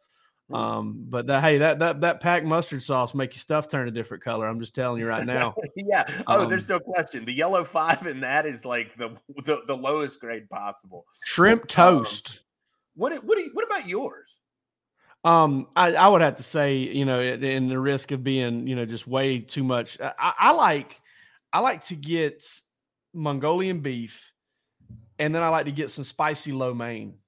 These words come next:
Speaker 2: to kind of, like, that combination. There's something about the spi-, you know, the spicy lo mein and the, and, like,
Speaker 1: Chin, Chin's
Speaker 2: 'cause,
Speaker 1: Mongolian
Speaker 2: yeah,
Speaker 1: beef
Speaker 2: Chin
Speaker 1: is a
Speaker 2: Spicy
Speaker 1: real
Speaker 2: Lo Mein gets it done.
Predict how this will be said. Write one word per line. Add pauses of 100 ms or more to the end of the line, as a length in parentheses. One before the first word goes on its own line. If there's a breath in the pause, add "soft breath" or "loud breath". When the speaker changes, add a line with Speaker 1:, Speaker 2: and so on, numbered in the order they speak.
(160)
Speaker 2:
to
kind
of,
like,
that
combination. (440)
There's
something
about
the
spi-,
you
know,
the
spicy
lo
mein
and
the,
and,
like,
Speaker 1:
Chin, (640)
Chin's
Speaker 2:
'cause,
Speaker 1:
Mongolian
Speaker 2:
yeah,
Speaker 1:
beef
Speaker 2:
Chin
Speaker 1:
is
a
Speaker 2:
Spicy
Speaker 1:
real
Speaker 2:
Lo
Mein
gets
it
done.